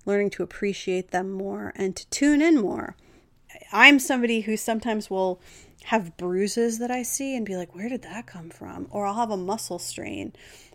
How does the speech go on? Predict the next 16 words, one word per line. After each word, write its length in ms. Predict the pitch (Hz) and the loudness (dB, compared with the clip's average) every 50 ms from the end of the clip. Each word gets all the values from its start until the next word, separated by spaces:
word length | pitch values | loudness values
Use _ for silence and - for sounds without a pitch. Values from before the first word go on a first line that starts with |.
| _ - | _ -14
some 240 | - - 214 202 | -6 -4 -4 -4
pain, 480 | 180 - - - 196 214 233 247 226 180 | -4 -6 -8 -6 -4 -2 -2 0 0 -2
and 100 | 170 170 | -2 -4
I'll 60 | 180 | -6
be 80 | 180 170 | -8 -8
like, 160 | 165 160 - | -10 -12 -14
"Why?" 540 | - 165 170 - 196 220 220 214 185 165 - - | -16 -16 -14 -12 -12 -10 -10 -10 -12 -12 -10 -8
'Cause 160 | 214 208 226 | -4 0 2
I'm, 240 | 220 214 208 - - | 2 2 2 -2 -4
I'm 180 | - 190 226 240 | -4 -2 -2 -2
sometimes 400 | 233 - 240 220 233 208 202 - | 0 -2 -2 0 0 0 -2 -2
so 240 | - - 202 208 208 | -2 0 0 0 0
disassociated 1080 | 190 - 196 196 - - 202 - - - 196 196 196 - - 196 180 180 185 185 170 | 0 -2 -4 -4 -4 -6 -8 -10 -4 0 0 0 0 -2 -2 -2 0 0 0 0 -2
from 220 | - - 190 190 | -4 -6 -4 -2
my 100 | 180 165 | -2 -4
body 600 | 160 165 180 175 185 196 202 196 185 180 180 180 | -4 -4 -4 -4 -2 -2 -2 -2 -2 -4 -4 -6